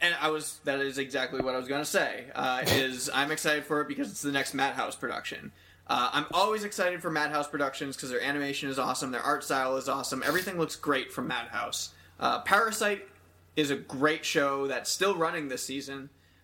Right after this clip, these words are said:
Uh, it's overlapping, which I am super happy about because it is awesome.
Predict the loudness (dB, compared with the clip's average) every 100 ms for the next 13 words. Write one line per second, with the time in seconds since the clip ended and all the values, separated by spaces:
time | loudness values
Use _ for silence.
0 | _ -2 0 0 0 0 2 2 2 0
1 | -4 -4 -4 -2 -2 -2 0 -2 2 2
2 | 2 0 0 2 0 -4 -6 -4 -4 -4
3 | -8 -10 -14 -14 -8 -2 0 2 0 0
4 | -6